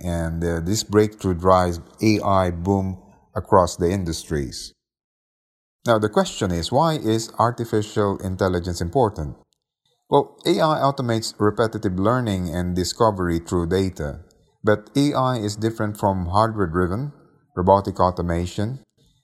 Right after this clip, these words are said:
and instead of automating manual tasks, A I performs frequent, high-volume, computerized tasks reliably and without fatigue. For this type of automation, human inquiry is still essential to set up the system and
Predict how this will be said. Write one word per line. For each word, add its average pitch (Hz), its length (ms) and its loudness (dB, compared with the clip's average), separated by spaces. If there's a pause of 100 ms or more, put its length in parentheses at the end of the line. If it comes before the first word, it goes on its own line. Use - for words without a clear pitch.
and 101 200 2
instead 135 280 2
of 120 200 -2
automating 110 640 0
manual 90 420 0
tasks, 80 640 -2
A 131 160 0
I 113 240 0
performs 95 720 0
frequent, 104 600 -2 (140)
high-volume, 98 840 2 (480)
computerized 113 600 0
tasks 104 360 0
reliably 87 580 0
and 87 200 -4
without 85 360 -2
fatigue. 87 540 -4 (580)
For 135 120 2
this 175 160 -2
type 160 200 0
of 127 140 -6
automation, 107 760 0
human 110 440 -2
inquiry 92 640 0
is 82 60 -4
still 90 220 -2
essential 101 540 -2
to 95 100 -8
set 92 280 0
up 87 160 -2
the 87 80 -4
system 87 480 -2
and 87 180 -6